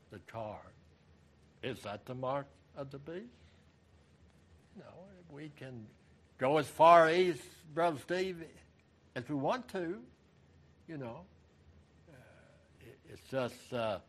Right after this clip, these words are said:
what we need, and I'll be preaching and teaching on this for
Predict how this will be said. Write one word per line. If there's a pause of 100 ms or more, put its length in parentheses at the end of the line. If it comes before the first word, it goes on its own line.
(960)
what
we
need,
and (260)
I'll
be (160)
preaching
and
teaching
on
this
for